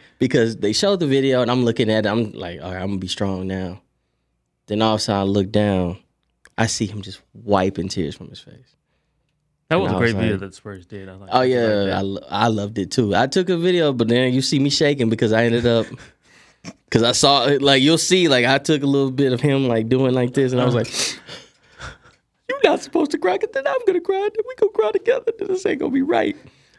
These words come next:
Speaker 1: So, <laughs> so, yeah, it wa-, but like I said, it was a very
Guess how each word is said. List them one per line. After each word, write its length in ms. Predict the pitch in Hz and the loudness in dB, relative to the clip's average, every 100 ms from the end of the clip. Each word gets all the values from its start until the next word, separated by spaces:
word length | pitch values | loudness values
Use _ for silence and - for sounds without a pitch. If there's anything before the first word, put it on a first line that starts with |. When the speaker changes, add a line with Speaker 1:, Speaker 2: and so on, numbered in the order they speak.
| _ | _
Speaker 1:
So, 800 | - - - 110 101 104 101 101 _ | -12 -4 0 0 2 2 0 -4 _
<laughs> 640 | - 180 - - 587 - 988 208 196 160 - - - - - - - - - - _ - - - - - _ | -2 0 0 -4 2 2 0 -6 -6 -8 -12 -10 -12 -12 -8 -8 -8 -20 -20 -20 _ -10 -10 -20 -20 -20 _
so, 560 | - - 101 98 90 | -10 -2 0 0 -2
yeah, 260 | 92 98 104 101 | 0 0 0 0
it 40 | 262 | 0
wa-, 160 | 240 | -4
but 160 | 139 135 | -2 0
like 160 | 110 95 | 2 2
I 60 | |
said, 220 | 90 71 73 | -2 -4 -2
it 60 | |
was 160 | 87 95 | -2 -4
a 40 | |
very 480 | 85 87 80 73 92 | -2 -2 0 -4 -8